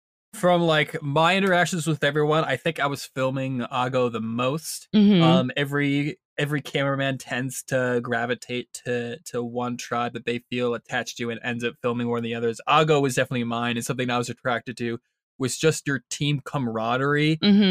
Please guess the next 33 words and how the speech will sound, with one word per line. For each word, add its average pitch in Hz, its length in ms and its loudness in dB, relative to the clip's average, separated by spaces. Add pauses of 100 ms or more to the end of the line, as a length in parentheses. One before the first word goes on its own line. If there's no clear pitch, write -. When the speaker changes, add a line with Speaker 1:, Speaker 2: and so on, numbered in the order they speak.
Speaker 1:
And 175 180 4
you 151 80 2
guys, 170 460 4 (100)
I 147 100 -2
think, 160 320 -2
just - 220 -4
had, 151 340 2
like, 147 160 2
I 156 40 2
feel 233 180 2
like 196 200 2
every 156 260 2
tribe 139 440 2
had 139 280 0
their 127 160 0
strength, 143 460 -2
and 127 80 0
I 127 60 -2
think 160 280 -2
your, 135 640 -2 (600)
uh, 127 420 2
your 131 120 -2
tribe's 127 340 -2
strength 127 320 -2
was 123 180 2
its - 180 -4
chemistry. - 720 -8 (120)
You 131 100 0
know, 127 200 2
you 127 180 0
weren't 156 360 4 (220)
necessarily, 135 640 2
like, 127 200 2